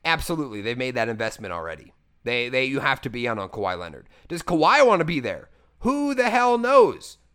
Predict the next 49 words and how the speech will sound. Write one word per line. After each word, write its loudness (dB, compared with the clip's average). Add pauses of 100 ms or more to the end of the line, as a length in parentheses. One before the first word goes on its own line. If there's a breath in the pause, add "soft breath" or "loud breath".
(120)
Nobody -2
knows 4
what -6
Kawhi's -2
thinking, -8
Mitch. -6 (840)
He -6
doesn't 2
even 0
know 4
what -2
he's -8
thinking. -10 (880)
His -4
brain 4
is 2
computing -2
how 2
to, 4
like, 0
breathe -4
and -4
smile 0
and -2
look -2
like -2
a -2
normal 2
human -2
being 0
on 0
a, -4 (100)
on 0
a -2
second-to-second -4
basis. -6
He -10
doesn't -4
have -4
time -4 (240 loud breath)
to -10
think 2
about 4
where 2
he -2
wants 0
to 2
play 2
basketball. 0